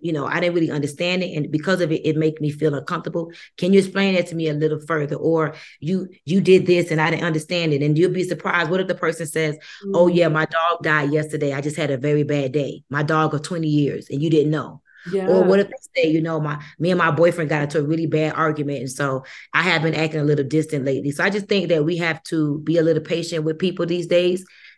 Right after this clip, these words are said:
Speaker 1: and not be afraid to ask questions to find out why is somebody behavior changing. And if somebody behavior is changing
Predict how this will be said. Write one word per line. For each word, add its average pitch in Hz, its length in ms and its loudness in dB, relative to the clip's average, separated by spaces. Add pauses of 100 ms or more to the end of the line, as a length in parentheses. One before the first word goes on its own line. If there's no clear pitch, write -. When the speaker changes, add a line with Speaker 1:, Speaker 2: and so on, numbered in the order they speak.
Speaker 1:
and 156 140 0
not 151 180 0
be 156 120 2
afraid 156 540 -2
to 151 140 -4
ask 147 380 -6
questions 156 480 -2
to 143 100 -6
find 147 360 2
out 147 280 2 (320)
why 147 300 2
is 160 160 2
somebody 151 340 -2
behavior 151 460 -2
changing. 127 500 -8
And 143 100 -2
if 190 220 2
somebody 175 360 2
behavior 170 440 2
is 151 80 -4
changing 147 500 -6